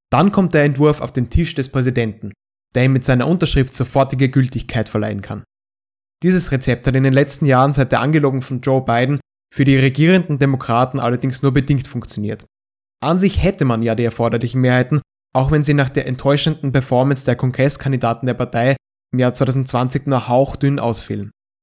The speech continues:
Theoretisch hat man wirklich in allen drei Abteilen der Legislative die Mehrheit.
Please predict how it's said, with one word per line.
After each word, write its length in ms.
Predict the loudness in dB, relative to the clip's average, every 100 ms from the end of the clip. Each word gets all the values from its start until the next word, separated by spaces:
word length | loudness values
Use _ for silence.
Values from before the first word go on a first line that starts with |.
| _ _ 0
Theoretisch 560 | 2 4 4 4 2
hat 120 | 0
man 200 | 0 2 2
wirklich 240 | 2 2
in 180 | 0 0
allen 380 | 2 4 2 -2
drei 280 | 0 2 4
Abteilen 540 | 0 2 2 2 2
der 100 | 2
Legislative 640 | 2 0 -2 -2 -2 -2 0
die 80 |
Mehrheit. 400 | 0 0 -2 -6